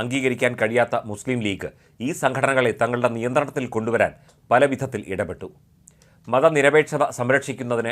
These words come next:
ഇടതുപക്ഷം സ്വീകരിക്കുന്ന നിലപാട് മുസ്ലിം ജനവിഭാഗങ്ങളിലെ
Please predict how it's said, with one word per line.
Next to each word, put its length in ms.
ഇടതുപക്ഷം 500
സ്വീകരിക്കുന്ന 500
നിലപാട് 380
മുസ്ലിം 360
ജനവിഭാഗങ്ങളിലെ 840